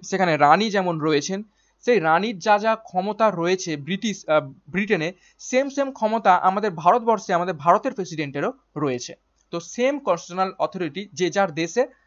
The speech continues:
তার রয়েছে। নেক্সট প্রশ্ন নাম্বার টোয়েন্টি ওয়ান, which of the following describes India as a secular state? অর্থাৎ নিচের কোনটা এটা আমাদের বলে যে ভারতবর্ষ ধর্মনিরপেক্ষ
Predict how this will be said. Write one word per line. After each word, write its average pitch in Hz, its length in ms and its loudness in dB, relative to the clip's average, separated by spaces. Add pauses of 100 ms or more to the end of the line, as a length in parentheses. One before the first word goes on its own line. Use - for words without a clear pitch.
(140)
তার 160 180 6
রয়েছে। 123 360 -4 (1500)
নেক্সট 220 340 -2
প্রশ্ন 190 240 -4
নাম্বার 135 280 2
টোয়েন্টি 143 260 -4
ওয়ান, 139 280 -2 (480)
which 302 220 2 (120)
of 240 140 2
the 262 120 -2 (100)
following 190 320 2 (180)
describes 180 520 0 (220)
India 226 280 0 (220)
as 170 120 2
a 202 80 0 (140)
secular 170 380 2 (120)
state? - 260 -8 (640)
অর্থাৎ 240 400 2
নিচের 175 360 -4
কোনটা 190 560 4 (500)
এটা 226 200 4
আমাদের 170 440 6
বলে 165 400 4
যে 175 160 -2
ভারতবর্ষ 175 580 2
ধর্মনিরপেক্ষ 175 1040 -2